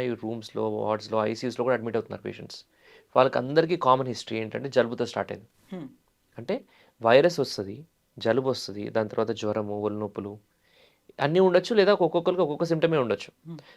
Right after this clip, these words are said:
Speaker 1: తర్వాత స్లోగా కాఫ్ స్టార్ట్ అవుతుంది. ఇంకా కాఫ్ అనేది స్టార్ట్ అయిందంటే వాళ్ళ నైట్ నిద్ర కూడా పోనీయదు, అంత సివియర్‌గా ఉంటుంది కొంతమందికి. ఇంకొంతమందికి జ్వరంతో పాటు వచ్చేసి ఫ్లెమ్ కూడా స్టార్ట్ అవుతుంది గ్రీనిష్ కలర్‌లో. So ఇది ఉంది అంటే లోపల ఏదో కొంచెం ప్రాబ్లం ఉందనే అర్థం.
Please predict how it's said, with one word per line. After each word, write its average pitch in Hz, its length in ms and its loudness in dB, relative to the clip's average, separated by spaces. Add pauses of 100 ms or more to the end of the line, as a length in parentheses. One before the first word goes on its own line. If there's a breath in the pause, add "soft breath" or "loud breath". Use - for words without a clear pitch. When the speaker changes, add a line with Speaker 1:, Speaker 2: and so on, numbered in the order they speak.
(120)
Speaker 1:
తర్వాత 139 240 4
స్లోగా 120 300 0
కాఫ్ 107 280 0
స్టార్ట్ - 240 -6
అవుతుంది. - 220 -20 (640 soft breath)
ఇంకా 113 260 -6
కాఫ్ 123 280 2
అనేది 156 200 0
స్టార్ట్ 120 280 6
అయిందంటే 107 400 -2 (640)
వాళ్ళ 110 160 -2
నైట్ 120 260 -2
నిద్ర 117 200 -2
కూడా 127 140 2
పోనీయదు, 107 320 -4
అంత 104 140 -8
సివియర్‌గా 110 340 -4
ఉంటుంది 101 200 -10
కొంతమందికి. 107 440 -12 (520 soft breath)
ఇంకొంతమందికి 147 480 -2
జ్వరంతో 127 380 2
పాటు 127 220 0
వచ్చేసి 117 300 -10
ఫ్లెమ్ 139 320 0
కూడా 165 140 6
స్టార్ట్ 110 260 2
అవుతుంది 147 260 -8 (260)
గ్రీనిష్ 110 460 -2
కలర్‌లో. - 400 -10 (800 loud breath)
So - 120 -4
ఇది 117 240 0
ఉంది 127 300 0
అంటే 170 200 4
లోపల 156 300 4
ఏదో 147 240 4
కొంచెం 127 260 -2
ప్రాబ్లం 113 320 4
ఉందనే 104 240 -4
అర్థం. 101 260 -8